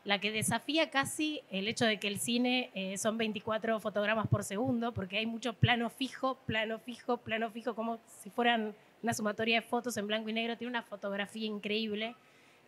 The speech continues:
La trama es alucinante, las actuaciones son muy buenas,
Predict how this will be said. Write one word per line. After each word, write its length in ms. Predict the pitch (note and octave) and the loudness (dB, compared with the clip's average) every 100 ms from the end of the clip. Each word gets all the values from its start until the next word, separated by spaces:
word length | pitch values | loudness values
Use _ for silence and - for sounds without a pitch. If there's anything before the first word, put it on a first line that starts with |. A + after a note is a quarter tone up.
| F3+ | -6
La 180 | F3 F3+ | -4 0
trama 440 | A3+ A3+ A#3 G#3+ F#3+ | 2 4 4 0 -2
es 220 | F#3+ - - | -8 -6 -4
alucinante, 580 | F#3+ F#3 F#3+ A3 A3+ | -4 -4 0 2 0
las 160 | F#3+ F#3 | -4 -8
actuaciones 440 | F3+ F#3+ A#3 A#3 A3+ | -8 -4 -2 0 -2
son 80 | A3 | -2
muy 100 | A#3 | 0
buenas, 420 | B3 B3+ C#4 | 2 0 -2